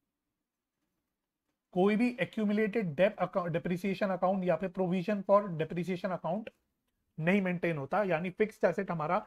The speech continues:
रिटन डाउन वैल्यू पे आता है। तो फिक्स्ड एसेट अकाउंट कैसे बनता है, तो उसकी शक्ल कुछ ऐसे दिखती है। तो मैं आप लोगों से रिक्वेस्ट करूंगा कि जो भी नोट्स वगैरह मैंने लिखे हुए हैं,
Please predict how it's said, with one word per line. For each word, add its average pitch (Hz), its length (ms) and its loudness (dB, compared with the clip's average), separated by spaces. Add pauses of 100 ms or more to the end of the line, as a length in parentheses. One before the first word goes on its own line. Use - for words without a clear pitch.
(260)
रिटन 180 280 2
डाउन 190 160 -2
वैल्यू 160 280 0
पे - 100 -2
आता 131 240 -2
है। 208 100 -4 (340)
तो 233 120 6
फिक्स्ड - 280 0
एसेट 202 340 4
अकाउंट 202 260 2
कैसे 196 220 0
बनता 180 280 0
है, 220 80 2
तो - 340 -18 (100)
उसकी 185 220 -2
शक्ल 175 260 -2
कुछ 151 280 -10
ऐसे 139 220 -2
दिखती 170 300 -4
है। 226 160 0 (260)
तो 151 60 -6
मैं 156 80 2
आप 170 160 4
लोगों 180 120 2
से 175 120 -2
रिक्वेस्ट 180 360 0
करूंगा 180 380 0 (400)
कि 196 100 0
जो 180 180 2
भी 220 140 2
नोट्स 185 340 -2
वगैरह 185 200 2
मैंने 185 220 -2
लिखे 175 240 -4
हुए 175 140 2
हैं, 208 160 -2